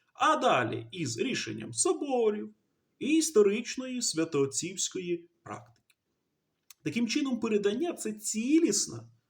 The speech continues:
богословська методологія, яка поєднує і розум, і откровення, і, звичайно, розпізнання. Отже,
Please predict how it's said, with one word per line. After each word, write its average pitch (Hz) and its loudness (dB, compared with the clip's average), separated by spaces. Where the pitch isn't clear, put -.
богословська 170 2
методологія, 233 -2
яка 160 2
поєднує 208 -2
і 135 -4
розум, 226 0
і 165 4
откровення, 156 2
і, 170 -2
звичайно, 147 -4
розпізнання. 156 -4
Отже, - -2